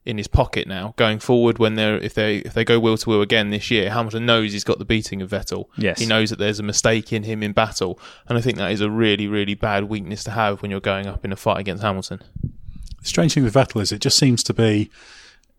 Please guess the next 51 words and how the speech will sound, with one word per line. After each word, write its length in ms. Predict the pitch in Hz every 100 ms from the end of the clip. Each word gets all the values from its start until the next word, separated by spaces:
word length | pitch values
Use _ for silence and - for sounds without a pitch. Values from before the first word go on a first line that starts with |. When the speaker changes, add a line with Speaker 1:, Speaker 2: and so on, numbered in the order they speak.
| _
Speaker 3:
in 160 | 127 120
the, 100 | 110
in 80 | 110
the 80 | 104
pressure 320 | - 120 120
moments 380 | 101 95 95 -
and 80 | 104
when 120 | 98
things 240 | 120 104
aren't 200 | 101 107
going 240 | 104 98 101
exactly 420 | 95 101 - 101
as 120 | 98
he 100 | 104
wants, 520 | 101 92 - - - _ _ _ _ - _ _ _
that 240 | 104 95 - _ _ -
he, 80 | 104
he 160 | 110
just 240 | 113 104 117
loses 440 | 110 107 101 95
that 120 | 113
ability 360 | 113 104 - 95
just 180 | 107 -
to 60 |
drive 260 | 104 104 95
the 60 | 104
race 220 | 98 -
that's 100 | -
in 80 | 104
front 160 | 123
of 60 | 110
him. 100 | 95
It's, 140 | 98
it's 160 | 107 -
a 40 |
really 400 | 110 135 120 104 - - - -
concerning 400 | 110 - 120 110
thing. 140 | 135
And 100 | 107
the, 40 | 110
the 140 | -
trouble 240 | - 135 117
is, 100 | 107
I'm 100 | 104
sure 200 | 147 113
in 60 |
the 60 | 104
cold 220 | 117 107
light 180 | 104 92
of 60 |
day, 360 | 104 110 98